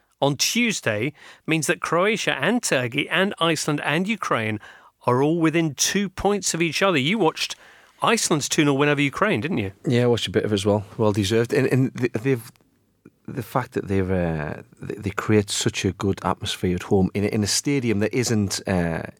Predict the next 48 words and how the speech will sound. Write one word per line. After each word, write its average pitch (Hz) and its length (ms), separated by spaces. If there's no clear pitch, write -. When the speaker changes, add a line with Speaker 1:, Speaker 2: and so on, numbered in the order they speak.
Speaker 2:
it 117 100
isn't 117 260
conducive 104 460
to 131 100
it. 127 180
It's - 140
an 107 80
athletic 107 340
stadium 95 320
with 92 140
two 98 160
stands, 95 300
basically. - 500
And, 87 180
uh, 90 240
they 107 200
create 107 300
such - 260
an 107 80
atmosphere 101 500
there. 92 180
And 92 140
they've, 92 200
uh, - 360
there's 123 200
a 131 60
fifteen 143 380
games 147 280
unbeaten 151 400
there, 151 160
fifteen 135 340
competitive 123 480
games 120 240
unbeaten 117 380
there. 117 160
And 101 120
it's, 104 200
uh, 90 400
it, - 120
it's - 140
phenomenal 113 600
that 104 120
they're, 98 220
they're 98 180
in 104 80
the 101 100
position 101 440
again 92 580